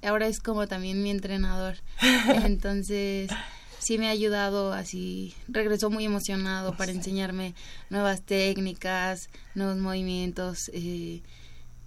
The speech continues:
Speaker 1: estrategias nuevas que tal vez aquí, pues, no los conocemos porque, pues, estamos en México y son como particularidades de otros países.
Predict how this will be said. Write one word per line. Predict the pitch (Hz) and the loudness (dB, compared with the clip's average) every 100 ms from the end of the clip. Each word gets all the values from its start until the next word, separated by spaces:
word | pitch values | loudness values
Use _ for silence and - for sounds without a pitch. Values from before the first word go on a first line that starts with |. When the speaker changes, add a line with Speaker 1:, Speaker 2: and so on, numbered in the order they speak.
| - | -4
Speaker 1:
estrategias | 196 - 208 196 202 202 196 202 190 | -4 0 0 2 2 2 2 -2 0
nuevas | 196 185 180 185 185 | -2 -2 -4 -4 -4
que | - 190 180 170 170 | -4 -2 0 -2 -2
tal | 190 190 | -2 0
vez | 190 190 | 0 -2
aquí, | 185 208 | -2 -4
pues, | 202 202 202 | -2 0 2
no | 196 | 0
los | 196 | -2
conocemos | - 208 202 202 202 - | -2 -2 0 0 -2 -2
porque, | 202 196 190 190 | -4 -4 -2 -4
pues, | 185 190 175 | -4 -6 -4
estamos | 180 180 190 196 180 | -6 -4 -4 -4 -4
en | 180 190 | -4 -2
México | 190 180 196 - 202 | -2 -4 -6 -2 -2
y | 190 175 170 - - - | -2 -2 -4 -6 -12 -6
son | - 202 202 202 | 2 4 4 2
como | - 214 196 190 185 175 - - - - | 2 2 2 0 -2 -2 0 0 -2 -4
particularidades | 208 208 208 208 196 190 196 196 135 85 | -2 0 2 4 4 2 0 2 0 -2
de | 131 | -4
otros | 190 - 196 - | -6 -6 -8 -6
países. | 190 202 196 190 175 | -2 -2 -2 -4 -6